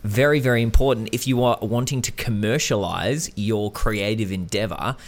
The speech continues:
you can't do that without some good money skills and some good money management,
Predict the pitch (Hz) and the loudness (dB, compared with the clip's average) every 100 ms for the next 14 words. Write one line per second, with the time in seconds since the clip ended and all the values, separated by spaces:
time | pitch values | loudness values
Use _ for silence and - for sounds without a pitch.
0 | - - 131 147 143 135 - 98 95 98 | -12 -6 -2 0 -2 -4 -4 -4 -4 -8
1 | 104 127 135 110 - 101 - - - - | -4 -2 -2 -4 -4 -6 -6 -6 -6 -8
2 | 104 104 87 107 107 104 - 117 98 98 | -4 -2 -2 0 0 -2 -2 -2 -2 -4
3 | 92 95 95 101 - 110 101 98 101 - | -2 -4 -2 -2 -2 -2 0 -2 -4 -8
4 | 78 90 90 92 92 - 92 90 98 90 | -8 -6 -6 -6 -6 -4 -6 -6 -6 -6
5 | 92 92 87 90 95 90 98 92 | -6 -6 -6 -4 -4 -4 -6 -6